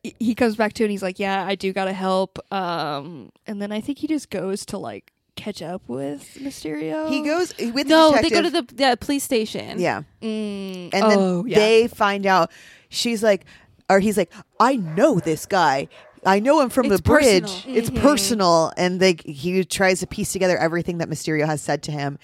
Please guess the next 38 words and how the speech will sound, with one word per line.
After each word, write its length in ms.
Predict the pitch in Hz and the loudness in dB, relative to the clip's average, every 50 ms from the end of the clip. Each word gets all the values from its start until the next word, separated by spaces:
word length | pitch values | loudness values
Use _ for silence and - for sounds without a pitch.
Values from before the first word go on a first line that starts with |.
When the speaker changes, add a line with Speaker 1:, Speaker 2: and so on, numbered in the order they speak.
| - - - | -20 -18 -6
Speaker 2:
in 80 | 196 | -2
order 140 | 226 247 262 | 0 0 0
to 40 | 226 | 0
figure 240 | - - 196 180 185 | -2 -4 -2 0 2
out 240 | 170 160 143 - - | 2 2 2 0 -4
what 340 | 147 147 156 160 170 180 - | -10 -8 -2 2 2 2 2
part 200 | - 190 170 160 | 0 -2 -2 0
of 60 | 151 | -2
his 140 | 147 151 - | -4 -6 -8
past 360 | - - 151 143 139 143 - | -8 -4 -4 -4 -4 -4 -6
that 160 | 151 127 - - _ _ _ _ | -6 -6 -6 -8 _ _ _ _
he 220 | _ - 170 160 | _ -6 -4 0
was 220 | 151 156 151 143 - | 0 0 0 0 -4
in, 180 | 139 135 135 131 _ _ _ _ _ _ _ - | -8 -12 -14 -16 _ _ _ _ _ _ _ -10
to 80 | - 160 | -6 -4
figure 160 | 175 160 - | -2 -2 0
out 40 | - - | 0 0
who 120 | 156 127 | 0 0
he 120 | 101 104 | -2 -2
is. 220 | - - - - - | -4 -4 -4 -6 -8
Speaker 3:
And 120 | - 262 - | -12 -10 -8
she 120 | - 269 | -6 -6
pulls 180 | - - 269 247 | -4 -4 -4 -4
up, 100 | 254 - | -4 -6
like, 140 | 202 180 - | -8 -10 -12
police 280 | - - - 190 - | -12 -14 -14 -14 -14
reports, 360 | - 185 - - - - - - | -14 -16 -14 -16 -16 -14 -16 -16
I 60 | - - | -6 0
Speaker 2:
Yeah, 200 | 175 190 175 156 | 2 4 4 4
Speaker 3:
think. 120 | 151 156 | 4 2
Speaker 2:
she, 180 | - 226 240 233 | 0 2 4 6
like, 120 | 220 208 | 6 6
Speaker 1:
Yeah. 40 | 175 - | 4 4
Speaker 2:
starts 180 | 226 220 214 | 4 4 4
typing 260 | - 180 170 170 220 | 4 2 2 2 2
on 60 | 240 247 | 2 2
the 80 | 262 | 0
computer, 320 | 262 269 - 302 269 208 | 0 0 2 2 2 2